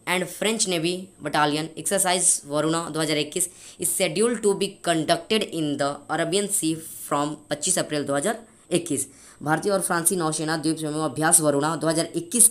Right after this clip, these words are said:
के किस संस्करण को अरब सागर में पच्चीस अप्रैल दो हज़ार इक्कीस से आयोजित किया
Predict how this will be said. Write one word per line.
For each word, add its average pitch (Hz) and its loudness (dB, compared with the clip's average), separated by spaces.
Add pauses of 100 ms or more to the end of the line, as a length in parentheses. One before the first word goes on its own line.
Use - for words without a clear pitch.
के 170 0 (180)
किस 240 6
संस्करण 156 0 (120)
को 175 4 (600)
अरब 196 0
सागर 170 4
में 160 0
पच्चीस 185 0
अप्रैल 165 -2
दो 151 -2
हज़ार 151 -2
इक्कीस 165 2
से 143 -2
आयोजित 139 -4
किया 139 -2